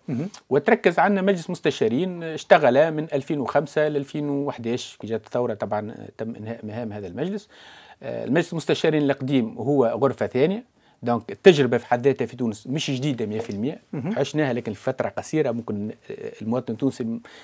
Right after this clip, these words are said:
Speaker 2: ما، ما، ما، معناها ما، ما ذكرش مليح إنه، آه، كان عندنا مجلس مستشارين،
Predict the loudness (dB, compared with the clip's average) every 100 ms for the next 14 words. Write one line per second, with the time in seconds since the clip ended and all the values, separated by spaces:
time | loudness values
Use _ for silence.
0 | -12 -6 -6 -4 -6 -6 -8 -6 -4 -2
1 | 0 2 2 2 0 0 2 2 2 2
2 | 4 4 2 -6 -6 -8 -8 -10 -8 -4
3 | -2 -2 -2 -4 -8 -14 -10 -6 -6